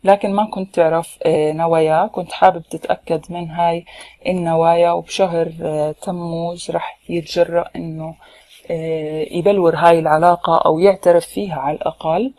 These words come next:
آه، ففي حب موجود أساسًا، ولكن إنك أنت يمكن، آه، مش حاسس أو معتبره، آه، إعجاب فقط، آه، ما عم يتطور، لكن هو عم، آه، بيكون حب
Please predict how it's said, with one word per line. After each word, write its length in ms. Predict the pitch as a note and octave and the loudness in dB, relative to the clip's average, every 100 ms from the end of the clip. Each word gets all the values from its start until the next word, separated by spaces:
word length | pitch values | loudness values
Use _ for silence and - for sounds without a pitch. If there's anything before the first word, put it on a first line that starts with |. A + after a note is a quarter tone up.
| - - _ _ | -20 -20 _ _
آه، 260 | D#3+ D#3 D#3 | -6 -4 -4
ففي 600 | - E3 - G3+ G#3 G#3 | -2 -4 -2 -2 0 0
حب 340 | - F#3+ A3+ - _ _ _ _ _ _ _ _ _ _ _ _ _ | 4 6 6 0 _ _ _ _ _ _ _ _ _ _ _ _ _
موجود 500 | F3 F3 F3+ G#3 G#3+ | -2 2 2 2 2
أساسًا، 580 | E3+ - F3+ E3 F3+ G#3+ - _ _ _ _ - | 0 2 0 0 -6 -8 -12 _ _ _ _ -4
ولكن 340 | F#3 G3 G3+ | 2 2 0
إنك 360 | - F3+ - F#3+ | -8 -10 -10 -8
أنت 180 | F#3+ F3 | -6 -4
يمكن، 420 | E3+ E3 E3+ E3+ - - - _ | -6 -6 -8 -8 -14 -20 -20 _
آه، 200 | D#3+ D#3+ | -2 -2
مش 220 | E3 G3+ - | -2 -6 -8
حاسس 540 | - E3 D#3+ E3 - | -2 -2 0 -4 -4
أو 180 | - E3 | -4 -4
معتبره، 680 | E3 - F#3+ E3+ E3 E3 - | -6 -4 -4 0 0 0 -2
آه، 240 | D#3 D#3 D#3 | -2 0 -2
إعجاب 400 | D3+ F#3 F3 F3 | -2 0 0 0
فقط، 480 | F3 D#3+ E3 F3 - - | -8 -6 -6 -6 -8 -8
آه، 420 | D3+ D3+ D3+ D3 | -4 -4 -4 -8
ما 200 | D3+ E3 | -8 -6
عم 180 | D#3+ D#3+ | -6 -6
يتطور، 520 | D#3+ - E3+ F#3 B3 | -8 -8 -6 -2 0
لكن 280 | G#3+ F#3 F#3 | 0 -4 -6
هو 200 | F3+ F3+ | -6 -2
عم، 220 | D3+ E3+ E3 - - _ - | -2 -4 -8 -20 -20 _ -6
آه، 320 | E3 D#3 D3+ | -4 -2 -4
بيكون 480 | D3 E3 - F#3+ F3 | -4 -6 -4 -6 -6
حب 320 | - G3 F#3+ | 0 2 2